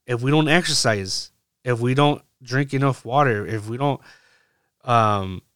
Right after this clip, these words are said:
do the things that we need to, to do for our bodies to, to get strong and to build,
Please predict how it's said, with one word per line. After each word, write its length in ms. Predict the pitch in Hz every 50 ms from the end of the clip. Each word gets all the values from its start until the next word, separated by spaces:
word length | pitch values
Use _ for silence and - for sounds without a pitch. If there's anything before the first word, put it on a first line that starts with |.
| _ _ _ _ - 123 120
do 160 | 117 127 147
the 120 | 147 139 127
things 260 | - 135 143 139 131
that 100 | 131 120
we 140 | 117 120 117
need 340 | 113 120 127 135 127 131 -
to, 480 | - 131 123 117 117 110 110 107 - -
to 120 | - - 107
do 280 | 101 113 127 139 139
for 180 | 131 - 127 113
our 120 | 107 101
bodies 480 | 101 101 104 107 123 127 127 117 - -
to, 360 | - - 113 107 104 101 98 - _ _ _ _ -
to 120 | - 113
get 260 | 107 - 131 120 85
strong 800 | - - - - - 110 110 120 131 131 123 113 107 104 104 104 - _ _ _ _ _ _ _ -
and 140 | 117 107 -
to 200 | - 120 113 104
build, 460 | 104 107 120 123 127 127 123 117